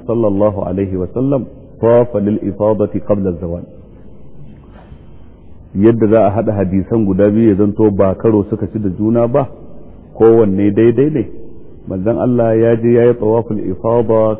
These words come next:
kafin rana ta yi zawali, yani qabla dukhuli waqti salati zuhr. Ya je yi dawafinsa.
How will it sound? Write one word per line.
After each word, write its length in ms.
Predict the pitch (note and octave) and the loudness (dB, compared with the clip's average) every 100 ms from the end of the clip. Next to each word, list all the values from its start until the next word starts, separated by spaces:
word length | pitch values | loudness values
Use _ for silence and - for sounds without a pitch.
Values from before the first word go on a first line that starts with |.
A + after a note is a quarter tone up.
| - | -4
kafin 460 | G2+ F#2 G#2+ A2 | -6 -4 -2 0
rana 320 | G#2+ A2 A2 | 0 0 -2
ta 120 | G#2 G2+ | -2 -2
yi 100 | F#2+ | -2
zawali, 400 | F2+ F2+ F2 E2+ - - - - - - - - | -2 -4 -4 -8 -14 -20 -20 -20 -20 -20 -20 -8
yani 400 | F2+ G2 G2 G2+ - | -2 2 2 0 0
qabla 300 | A#2+ A#2 G#2+ | 0 2 2
dukhuli 560 | G2 - A#2 A#2 A#2+ - - - - - - - | 0 2 4 4 2 -4 -16 -16 -18 -20 -18 -4
waqti 560 | F#2+ G#2+ - - - G2 | 2 2 2 -4 -4 -2
salati 360 | F#2+ G2 G2 G2 | 0 0 2 -2
zuhr. 200 | E2+ D#2+ - - - - - - - - - - - - - - - - | -4 -8 -10 -18 -20 -20 -20 -20 -20 -20 -20 -20 -20 -20 -20 -20 -20 -6
Ya 140 | G2+ G#2 | -2 0
je 120 | G#2 | 2
yi 420 | G#2 G#2 G#2+ G#2 - - - - | 4 6 4 2 -4 -12 -6 0
dawafinsa. 600 | F#2 G2 F2+ F#2 F2 | 2 2 2 -4 -6